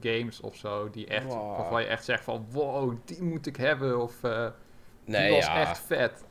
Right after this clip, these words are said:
Speaker 2: Ik had wel volgens mij wel redelijk wat games van die, van die Wii Shop. Ik denk, ik denk sowieso een paar Nintendo vierenzestig titels.
Speaker 1: Ja, ja, het merendeel was
Speaker 2: Ehm,
Speaker 1: Virtual Console, ja,
Speaker 2: Cave
Speaker 1: dat had
Speaker 2: Story
Speaker 1: ik ook.
Speaker 2: en zo.
Speaker 1: Het merendeel was Virtual Console.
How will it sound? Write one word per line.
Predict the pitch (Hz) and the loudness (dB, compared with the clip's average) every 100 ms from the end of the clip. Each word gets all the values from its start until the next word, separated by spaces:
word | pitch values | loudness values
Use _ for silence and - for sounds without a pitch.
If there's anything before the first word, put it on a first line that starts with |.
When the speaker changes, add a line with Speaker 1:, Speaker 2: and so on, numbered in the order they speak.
| - - | -18 -10
Speaker 2:
Ik | 104 | 0
had | 101 - | 0 2
wel | 87 90 | 2 2
volgens | 87 90 82 | 0 -4 -6
mij | 80 | -4
wel | 78 80 82 | -4 -4 -2
redelijk | 87 87 | -4 -4
wat | - - - | -8 -12 -6
games | 92 92 - | -6 -6 -6
van | 95 | -8
die, | 92 95 95 82 | -6 -6 -6 -6
van | 98 | -6
die | 95 95 | -4 -2
Wii | 107 | -4
Shop. | 101 - 110 - - | -4 -2 -2 -4 -12
Ik | 98 | -10
denk, | 82 76 - | -6 -6 -6
ik | 78 | -6
denk | 92 90 | -6 -4
sowieso | 82 92 98 | -4 -2 -2
een | 95 | -2
paar | 95 98 | -2 -2
Nintendo | 98 92 98 | -2 -4 -4
vierenzestig | 101 92 - 107 - - | -4 -6 -4 -4 -6 -10
titels. | 120 110 120 127 - - - - - | -8 -2 -2 -2 -10 -18 -18 -14 2
Speaker 1:
Ja, | 123 131 135 | 10 12 12
ja, | 135 131 | 12 10
het | 135 | 8
merendeel | 139 160 160 156 | 6 4 6 6
was | 147 | 6
Speaker 2:
Ehm, | 107 104 | 6 6
Speaker 1:
Virtual | 156 156 135 | 6 4 -2
Console, | 143 151 139 - 110 113 | 2 0 0 -4 -2 0
ja, | 110 | 2
Speaker 2:
Cave | 104 | 2
Speaker 1:
dat | 113 | 0
had | 117 | 2
Speaker 2:
Story | 127 117 113 | 6 6 6
Speaker 1:
ik | |
ook. | 113 | 4
Speaker 2:
en | 104 | 4
zo. | 113 117 120 123 - - - - - - - - | 4 6 4 0 -14 -16 -18 -18 -20 -20 -20 -14
Speaker 1:
Het | - 113 | -8 -2
merendeel | 127 139 131 | 0 2 2
was | 127 127 | 0 0
Virtual | 127 117 113 | -2 -2 -6
Console. | - 123 123 110 107 | -4 -4 -4 -8 -10